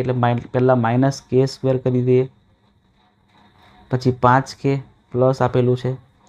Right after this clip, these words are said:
પછી અહીંથી પણ પાંચ કે ને આગળ લઈ આવો એટલે પ્લસ પાંચ કે અહીં થઈ જાય માઇનસનું, પ્લસ ત્રણ તો અહીંયા છે જ, જો સત્યાવીસને આગળ લાવો એટલે માઇનસ સત્યાવીસ થઈ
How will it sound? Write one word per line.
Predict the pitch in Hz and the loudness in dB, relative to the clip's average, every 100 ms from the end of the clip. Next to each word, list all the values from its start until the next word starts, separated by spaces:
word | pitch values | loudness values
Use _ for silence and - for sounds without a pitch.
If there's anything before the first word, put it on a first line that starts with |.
| _ _ _ _ _ _ - | _ _ _ _ _ _ -6
પછી | 117 120 - | -2 -2 0
અહીંથી | 127 131 147 147 | 0 2 0 0
પણ | 147 143 | 0 2
પાંચ | 135 135 - | 2 0 -4
કે | 139 | 0
ને | |
આગળ | 127 135 139 | 2 2 2
લઈ | 143 | 4
આવો | 127 | 4
એટલે | 123 110 - | 2 -6 -2
પ્લસ | 123 135 - - | 0 0 -2 -2
પાંચ | 131 131 - | -2 -2 -6
કે | 131 | -2
અહીં | 127 131 | 0 0
થઈ | 123 | 0
જાય | 123 117 | 0 -2
માઇનસનું, | 117 120 123 123 120 123 _ _ _ _ _ _ _ _ _ _ _ _ _ | -2 -2 -4 -6 -6 -8 _ _ _ _ _ _ _ _ _ _ _ _ _
પ્લસ | 123 139 143 - | 4 4 2 0
ત્રણ | 139 139 | 0 2
તો | 139 | 2
અહીંયા | 139 139 - | 2 0 -2
છે | 135 139 | 0 0
જ, | 147 - _ _ _ _ _ _ _ _ _ _ _ | -2 -16 _ _ _ _ _ _ _ _ _ _ _
જો | 123 127 | 0 0
સત્યાવીસને | 135 - 139 147 143 | -2 2 2 4 2
આગળ | 139 135 | 2 2
લાવો | 139 135 | 2 2
એટલે | 127 113 | -2 0
માઇનસ | 110 123 131 135 - | 0 0 0 -2 -6
સત્યાવીસ | 117 - 117 123 127 - | -8 -4 -2 -2 -4 -6
થઈ | 117 | -2